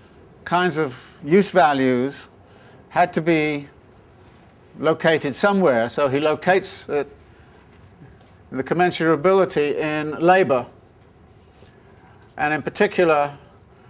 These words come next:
labour value, labour values or socially necessary labour time, and obviously the labour time expended on something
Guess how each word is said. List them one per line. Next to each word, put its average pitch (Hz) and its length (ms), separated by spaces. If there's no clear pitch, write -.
labour 160 320
value, 139 580
labour 139 320
values 143 520
or 127 100
socially 165 440
necessary 143 540
labour 165 280
time, 139 440
and 139 260
obviously 156 720
the 143 60
labour 151 260
time 147 260
expended 156 400
on 143 140
something 143 540